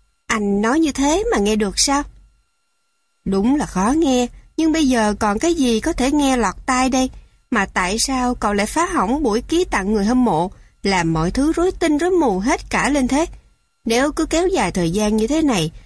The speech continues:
chúng ta đến một xu cũng chẳng thu được. Viết nhạc, viết lời, vũ đạo, chi phí chế tác, thu âm, quay phim,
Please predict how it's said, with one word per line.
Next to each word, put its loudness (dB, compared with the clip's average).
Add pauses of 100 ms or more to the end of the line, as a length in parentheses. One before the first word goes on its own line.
(200)
chúng 0
ta -2
đến 0
một -2
xu 2
cũng 0
chẳng -2
thu 0
được. -2 (500)
Viết -2
nhạc, 0 (160)
viết 0
lời, 0
vũ 0
đạo, -2 (240)
chi 0
phí 0
chế 0
tác, -2
thu 0
âm, -2
quay 0
phim, 0